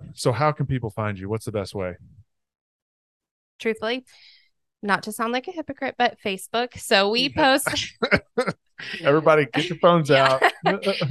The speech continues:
Speaker 1: <laughs>
Speaker 2: We post everything on Facebook. So you can, you know, all of our new inventory, you can check out my husband. He's our model for Okie Outfitters. So we just had
Speaker 1: Mm-hmm.
Speaker 2: another little photo shoot. So you can
Speaker 1: <laughs>
Speaker 2: check out all the new clothes. But,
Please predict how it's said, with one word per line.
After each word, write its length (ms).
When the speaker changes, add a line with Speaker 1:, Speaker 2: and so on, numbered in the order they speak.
Speaker 1:
<laughs> 40
Speaker 2:
We 240
post 420
everything 840
on 240
Facebook. 400
So 200
you 160
can, 320
you 100
know, 220
all 200
of 80
our 100
new 260
inventory, 600
you 120
can 220
check 300
out 200
my 140
husband. 500
He's 200
our 120
model 540
for 120
Okie 300
Outfitters. 680
So 260
we 120
just 260
had 200
Speaker 1:
Mm-hmm. 120
Speaker 2:
another 260
little 300
photo 260
shoot. 380
So 80
you 120
can 180
Speaker 1:
<laughs> 0
Speaker 2:
check 220
out 160
all 140
the 100
new 160
clothes. 360
But, 180